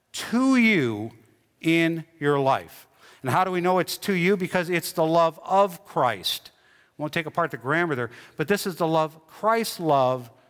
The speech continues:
to you. So in just in these verses here, you start with mental comprehension, you can see it, and then you experience the love of Christ in your love. This,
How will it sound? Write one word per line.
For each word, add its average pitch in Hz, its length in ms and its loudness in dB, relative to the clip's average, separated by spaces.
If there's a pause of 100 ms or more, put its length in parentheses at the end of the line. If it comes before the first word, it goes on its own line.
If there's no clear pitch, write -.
(380)
to 190 720 4
you. 135 480 -2 (1800)
So 165 140 0
in 156 60 0
just 208 180 0
in 208 80 2
these 185 160 2
verses 196 420 0
here, 180 380 0 (640)
you 147 80 -4
start 226 340 0
with 190 120 -2
mental 202 340 -2
comprehension, 165 1120 -2
you 160 140 -2
can 160 160 -4
see 226 180 0
it, 196 120 0
and 170 240 -4
then 220 200 -2
you 214 220 0
experience 185 1300 0 (880)
the 147 100 -2
love 156 480 2
of 151 200 -12
Christ 120 600 -2
in 131 440 0 (100)
your 123 340 2
love. 110 340 0
This, 147 180 -2